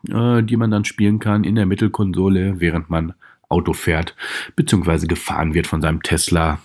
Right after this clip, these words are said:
äh, oder auch der Beifahrer kann spielen, wenn der Fahrer selber fährt. Ja, ich weiß nicht, ob man das unbedingt braucht, so alte Atari-Spiele im Auto vorne zum Spielen, oder ob das nicht jetzt ein reiner Marketing-Gag ist.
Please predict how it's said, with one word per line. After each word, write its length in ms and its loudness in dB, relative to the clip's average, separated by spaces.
äh, 80 0
oder 500 0
auch 140 -8
der 240 -6
Beifahrer 480 -4
kann 220 -6
spielen, 320 -4
wenn 180 -4
der 180 -4
Fahrer 340 -6
selber 280 -6
fährt. 380 -6
Ja, 240 0
ich 240 0
weiß 240 2
nicht, 140 2
ob 120 -2
man 140 2
das 200 -2
unbedingt 580 2
braucht, 420 0
so 100 -2
alte 220 0
Atari-Spiele 640 0
im 120 0
Auto 260 -2
vorne 340 -2
zum 160 -2
Spielen, 340 2
oder 240 2
ob 120 -4
das 180 -2
nicht 100 -4
jetzt 180 -4
ein 60 -4
reiner 360 -2
Marketing-Gag 840 -4
ist. 380 -10